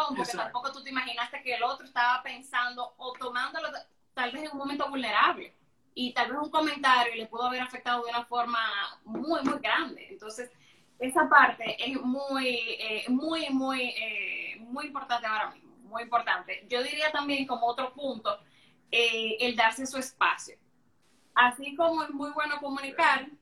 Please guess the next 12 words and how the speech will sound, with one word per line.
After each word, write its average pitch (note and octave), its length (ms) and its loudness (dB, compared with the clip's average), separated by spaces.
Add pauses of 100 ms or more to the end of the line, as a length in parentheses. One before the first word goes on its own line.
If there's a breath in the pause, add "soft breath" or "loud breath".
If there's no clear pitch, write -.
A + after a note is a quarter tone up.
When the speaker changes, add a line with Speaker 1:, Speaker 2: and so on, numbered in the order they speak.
(180)
Speaker 1:
y A3+ 360 -10
que A#3 100 -2
nosotros A#3 340 -6
nos B3+ 120 0
mantenemos A#3 480 0
en A3+ 80 -6
sintonía, G#3+ 340 -8 (180)
como C4 280 4
ma-, C4+ 160 2
comunicarse, D4 560 4 (260)
yo C4 140 -2
le, C4+ 100 0